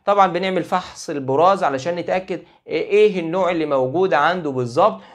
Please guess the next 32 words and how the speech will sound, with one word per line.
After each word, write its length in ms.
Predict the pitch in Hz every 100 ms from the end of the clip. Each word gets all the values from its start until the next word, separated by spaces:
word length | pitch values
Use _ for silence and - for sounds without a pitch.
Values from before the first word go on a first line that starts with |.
| -
وبناء 640 | 143 185 208 202 220 214 202
على 180 | 175
النوع 380 | 170 165 190 180
اللي 180 | 165 151
موجود 480 | 143 135 147 196 180
عنده 360 | 160 190 175
نقدر 440 | 175 190 156 156 143
نقرر 800 | 135 139 135 180 185 151 131 131 131
ايه 480 | 180 190 180 147 127
الدواء 440 | 117 151 180 170
ال-، 140 | 143
الانسب 1000 | 123 - - 127 147 202 196 180 165 131
لل-، 260 | 139 131 123
للطفل 560 | 127 127 190 190 160 135
نفسه. 360 | 131 - 107 - - - - -
يبقى 280 | 160 165 175
اول 200 | 196 175
حاجه 280 | 180 170
بنعمل 440 | 156 156 170 170 139
فحص 320 | 170 165 -
البراز، 420 | 135 127 175 190
وجدنا 440 | 156 151 170 160 139
هذه 140 | 151
الاعراض 380 | 170 135 165 160
موجوده، 340 | 139 139 165
بنعمل 280 | 151 160 147
فحص 260 | 151 160 143
البراز 320 | 127 160 160
علشان 260 | 135 156
نشوف 300 | 160 175 165
ايه 180 | 170 165
الانواع، 480 | 160 131 139 175 156